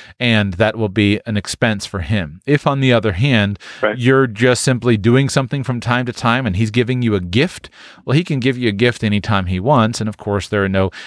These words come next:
Speaker 1: income taxes for you, but, of course, there is no, um, deduction for him.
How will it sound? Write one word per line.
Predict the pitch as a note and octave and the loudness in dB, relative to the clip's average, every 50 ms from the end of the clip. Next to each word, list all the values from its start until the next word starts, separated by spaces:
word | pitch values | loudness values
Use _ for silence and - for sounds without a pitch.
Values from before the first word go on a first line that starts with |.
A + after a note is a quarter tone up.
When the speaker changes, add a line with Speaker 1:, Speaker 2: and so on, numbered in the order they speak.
| - - | -12 -4
Speaker 1:
income | - A#2+ B2 A#2+ G#2 A#2 A2 G#2+ | -2 0 0 2 0 0 0 0
taxes | - - G#2+ G2 G2 - - - G#2 G2 F#2 - - - | -2 -2 -2 -2 -2 -4 -2 -2 0 0 -2 -4 -8 -14
for | _ - - F#2+ F2+ | _ -8 -6 -4 -4
you, | F#2+ A2+ D3 D3+ B2+ G#2+ G2+ G2+ F#2+ - - - - - - | 0 2 2 4 4 4 2 -2 -4 -8 -16 -20 -20 -10 -2
but, | - A2+ A2 | 0 2 2
of | G2+ - | 2 0
course, | - A#2 A2 G#2 F#2+ - | 2 2 2 2 2 2
there | - G#2+ G2 G2 | 2 2 4 4
is | G2 F2+ - | 4 2 0
no, | G#2+ G#2 G2 F#2+ F#2 F2+ F2 F2 E2+ F#2+ - _ - | 0 0 2 2 2 2 2 0 -4 -6 -10 _ -6
um, | - F#2 F2+ E2+ E2 E2 E2 - | -4 -2 -2 -2 -2 -4 -4 -4
deduction | A2 F#2+ G2 G#2+ G2+ - - - A2 F#2+ F2 | -2 0 0 0 -2 -2 -4 -6 -4 -4 -6
for | - - F#2 | -6 -8 -8
him. | D#2+ - F#2+ E2+ - - - | -6 -4 -4 -4 -4 -6 -14